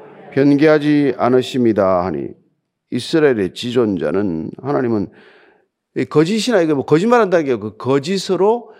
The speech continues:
진실하지 않게 사람을 대하다, 거짓으로 행동하다 이런 뜻이에요. 하나님은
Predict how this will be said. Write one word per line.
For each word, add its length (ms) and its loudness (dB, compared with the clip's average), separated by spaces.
진실하지 580 0
않게 460 -2
사람을 400 -2
대하다, 560 -2
거짓으로 760 0
행동하다 840 -2
이런 220 -6
뜻이에요. 460 -12
하나님은 500 0